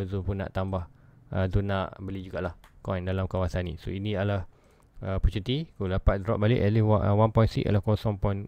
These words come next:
ah, hampir empat sen lah. So, meaning kita akan ada satu trend line bawah ni. So, expectation price boleh react dalam kawasan ni sebelum another bounce ke atas. So, itu adalah untuk Kaspa.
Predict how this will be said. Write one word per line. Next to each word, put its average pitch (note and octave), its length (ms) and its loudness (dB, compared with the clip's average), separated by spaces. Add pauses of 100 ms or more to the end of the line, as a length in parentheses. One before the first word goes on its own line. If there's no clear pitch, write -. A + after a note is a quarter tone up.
ah, F#2 80 -2
hampir G2+ 240 0
empat F#2 240 0
sen G2+ 240 -4
lah. - 40 -12 (600)
So, F#2+ 80 -4
meaning G#2 400 -4
kita - 240 -6
akan G#2 240 -6
ada G2+ 160 -6
satu G#2 320 -4
trend G2+ 240 -6
line F#2+ 80 -6
bawah F#2+ 240 -6
ni. F2+ 160 -12 (720)
So, - 160 -10
expectation G#2+ 640 -4
price G2 320 -4
boleh G2+ 240 -2
react A2 240 -2
dalam G2 160 -6
kawasan G#2 400 -4
ni C3+ 80 -6 (320)
sebelum G2 640 -2
another F#2 640 -2
bounce F2 400 -2
ke - 160 -4
atas. D#2+ 320 -4 (400)
So, - 80 -8
itu A#2 400 2
adalah G#2+ 720 4 (640)
untuk G#2 560 -2
Kaspa. - 800 0